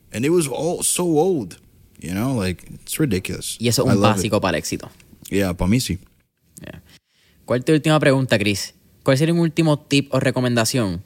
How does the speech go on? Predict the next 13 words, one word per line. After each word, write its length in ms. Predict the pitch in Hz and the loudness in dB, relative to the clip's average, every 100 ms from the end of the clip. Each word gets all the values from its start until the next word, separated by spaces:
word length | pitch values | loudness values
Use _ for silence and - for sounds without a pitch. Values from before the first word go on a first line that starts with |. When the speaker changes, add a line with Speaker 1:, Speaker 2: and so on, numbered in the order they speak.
| - | -6
Speaker 2:
que 120 | 117 | -4
tú 100 | - | 0
le, 200 | 110 117 | 2 4
le 300 | 117 113 113 | 4 0 2
darías 400 | 113 107 135 127 - | 2 4 4 2 0
a 80 | 113 | 0
todos 180 | 104 | 0
nuestros 260 | 110 110 107 | 0 0 0
escuchas? 380 | 98 98 - 85 _ _ _ _ _ _ _ _ - | 0 -4 -4 -8 _ _ _ _ _ _ _ _ -10
Speaker 1:
Mano, 360 | 95 98 101 92 - _ - _ _ _ - - _ _ _ _ _ _ | -2 0 0 -2 -10 _ -20 _ _ _ -20 -20 _ _ _ _ _ _
quit 300 | - 104 101 | 0 0 0
the 60 | |
bullshit 640 | 98 107 117 110 120 113 | 0 4 4 4 4 2